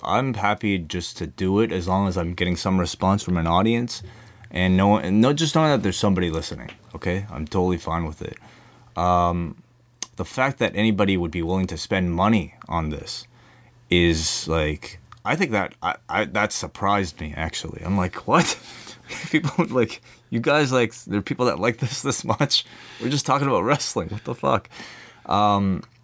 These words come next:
the moment of John and I actually discovering and finding out our first patron was actually filmed because, uh, for those of you who are on the Patreon, patreon dot com slash post wrestling, uh, those of you members of the Double Double tier,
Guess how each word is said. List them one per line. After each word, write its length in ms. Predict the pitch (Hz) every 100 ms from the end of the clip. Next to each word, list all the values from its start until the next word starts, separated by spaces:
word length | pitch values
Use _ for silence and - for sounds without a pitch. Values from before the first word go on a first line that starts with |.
| _
the 100 | 110
moment 400 | 113 127 139 139
of 460 | 101 101 92 80 - _ _ _ -
John 300 | 92 107 110
and 100 | 98
I 160 | 98 98
actually 360 | 95 - 104
discovering 720 | 90 - 98 87 90 82 104 - _ _
and 140 | 80 85
finding 340 | 110 110 104
out 240 | 101 101 -
our 120 | - 82
first 300 | 107 101 -
patron 460 | 98 92 82 73 - - _ -
was 120 | 87
actually 320 | 110 - 87
filmed 460 | - 113 98 76 71
because, 500 | - 98 90 85 -
uh, 200 | - 85
for 120 | 80 104
those 180 | 135
of 80 | 113
you 120 | 104
who 140 | 98 98
are 140 | 101
on 120 | 95
the 80 | 82
Patreon, 500 | 95 85 - 78 76
patreon 380 | 104 101 113 101
dot 140 | 95
com 220 | - 90 87
slash 280 | 78 80 -
post 240 | 78 -
wrestling, 420 | 76 - 73 69 - - - - -
uh, 240 | 87 87
those 220 | 92 98
of 100 | 90
you 100 | 98
members 320 | 92 92 92
of 100 | 90
the 80 | 82
Double 240 | 80 92 87
Double 280 | 107 107
tier, 320 | 80 82 71